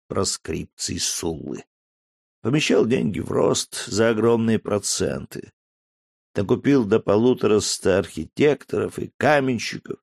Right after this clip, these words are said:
находящихся в рабстве, и с их помощью настроил бесчисленное множество домов. Землю под них он приобретал почти даром, благодаря частым пожарам,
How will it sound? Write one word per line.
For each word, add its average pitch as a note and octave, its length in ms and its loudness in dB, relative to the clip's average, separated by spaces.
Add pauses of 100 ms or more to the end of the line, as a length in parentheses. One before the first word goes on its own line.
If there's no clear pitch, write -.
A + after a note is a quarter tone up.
(380)
находящихся A2 960 0
в G2 80 -4
рабстве, - 760 -2 (500)
и - 60 -2
с B2+ 60 -2
их G3+ 160 2
помощью D#3+ 480 2
настроил C3 540 4
бесчисленное A2 760 0
множество F#2+ 640 0
домов. E2+ 520 -4 (840)
Землю C3 420 4
под A#2+ 240 2
них C#3 320 0
он C3+ 200 2
приобретал A#2+ 800 4
почти - 440 0
даром, - 600 0 (380)
благодаря G2 500 2
частым G2 540 -2
пожарам, B2 640 2